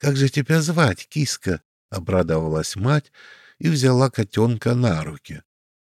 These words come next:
Котенок довольно мявкнул и стукнулся носиком в подбородок женщине. «Король Маркиз второй»,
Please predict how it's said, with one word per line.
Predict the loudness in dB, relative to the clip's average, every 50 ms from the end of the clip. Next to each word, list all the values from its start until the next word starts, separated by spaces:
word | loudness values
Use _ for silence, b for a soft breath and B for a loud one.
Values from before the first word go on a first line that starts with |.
| _
Котенок | -4 -4 -2 0 0 2 2 2 0 2
довольно | 2 2 2 2 2 2 0 0 0 -2 -2
мявкнул | -4 -2 0 0 0 0 -2 -4 -10 -4 -2 0 0 -2 -4 b b b b b b b -4
и | -4 -4
стукнулся | -4 -4 -4 -2 -2 -2 -2 0 0 0 0 0 0 0 0
носиком | 2 4 2 2 2 0 -4 -6 -4 -2 -4 -4 -4
в | -6 -6
подбородок | -4 -2 -2 0 2 0 2 2 2 2 2 0 -2 -2
женщине. | -4 -2 -2 -2 -2 -2 -4 -8 -10 -12 -12 -12 -14 -16 _ _ _ _ _ _ _ _ _ _ _ _ _ _ _ _ b b b b b b b b
«Король | 0 2 4 4 6 4 4 2
Маркиз | 2 2 0 0 -2 -4 -2 -2 -2 -2 -4
второй», | -8 -14 -16 _ -2 -2 0 2 4 2 2 2 -2